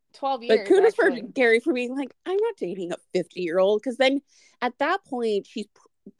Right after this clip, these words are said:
Speaker 2: a fifty-year-old would probably only be, like, ten years older than, like, his oldest daughter.
Speaker 1: Basically,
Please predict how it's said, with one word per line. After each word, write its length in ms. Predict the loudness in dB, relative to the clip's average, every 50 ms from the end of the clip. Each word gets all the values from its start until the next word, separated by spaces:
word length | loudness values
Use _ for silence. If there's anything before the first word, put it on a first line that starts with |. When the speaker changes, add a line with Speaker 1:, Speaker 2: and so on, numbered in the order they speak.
| -4
Speaker 2:
a 80 | -4 -4
fifty-year-old 640 | -2 -2 -2 -2 0 -2 2 4 6 6 6 6 4
would 160 | 2 -2 _
probably 400 | -4 -6 -4 -4 -2 -2 -2 -2
only 240 | -2 -2 -2 -4 -2
be, 140 | -2 -2 0
like, 180 | -2 -2 -4 -4 -4
ten 160 | -4 -2 0
years 180 | -2 -2 -2 0
older 260 | 0 -2 0 -2 -4
than, 240 | -4 -4 -4 -4 -4
like, 180 | -10 -12 -14 _
his 160 | -20 -20 -16
oldest 380 | -12 -10 -10 -10 -10 -14 _ -6
daughter. 320 | -4 -4 -4 -4 -8 -10 -14 -14 -10 -2
Speaker 1:
Basically, 800 | -2 0 0 0 -4 -6 -10 -6 -2 0 2 2 2 2 0